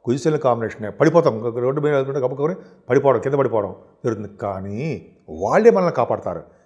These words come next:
ఎందుకంటే కుజుడు ఉచ్ఛలా ఉన్నాడు, శని ఉన్నాడు, రాజయోగాన్ని ఇస్తాడు, శుక్రుడు అక్కడే ఉన్నాడు, అంటే విదేశీ పర్యటన చేయిస్తాడు,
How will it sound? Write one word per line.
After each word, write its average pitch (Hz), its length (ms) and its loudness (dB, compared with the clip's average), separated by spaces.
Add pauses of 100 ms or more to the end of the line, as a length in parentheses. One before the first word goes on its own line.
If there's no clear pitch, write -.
(160)
ఎందుకంటే 147 600 -4 (280)
కుజుడు 196 300 -2
ఉచ్ఛలా 151 360 0
ఉన్నాడు, 104 320 -4 (300)
శని 151 260 2
ఉన్నాడు, 127 340 0 (500)
రాజయోగాన్ని 165 560 2
ఇస్తాడు, 120 200 -2
శుక్రుడు 170 480 2
అక్కడే 135 180 0
ఉన్నాడు, 104 240 -2 (360)
అంటే 123 200 -2
విదేశీ 170 600 0
పర్యటన 147 300 0
చేయిస్తాడు, 113 540 -2